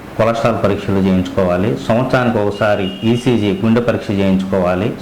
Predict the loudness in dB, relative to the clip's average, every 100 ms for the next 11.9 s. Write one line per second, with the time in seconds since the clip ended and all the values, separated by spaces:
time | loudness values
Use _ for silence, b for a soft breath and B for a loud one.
0 | -2 0 0 0 0 -2 -2 -2 -2 -2
1 | -4 -2 -2 -2 -2 -2 0 -2 -4 B
2 | B B -2 -2 0 0 0 0 0 0
3 | 0 0 2 2 0 0 -2 0 2 2
4 | 4 2 0 -6 B B B -14 -12 -8
5 | 0 2 2 0 0 2 2 2 2 2
6 | 2 0 0 0 0 0 0 0 0 0
7 | 0 2 2 2 0 -2 -4 -2 0 0
8 | 0 2 2 2 0 0 0 0 0 -2
9 | -4 -2 0 2 0 0 0 0 2 0
10 | -2 -2 0 0 0 0 -2 -4 -2 -2
11 | -2 -2 -2 -2 -2 -2 -2 -4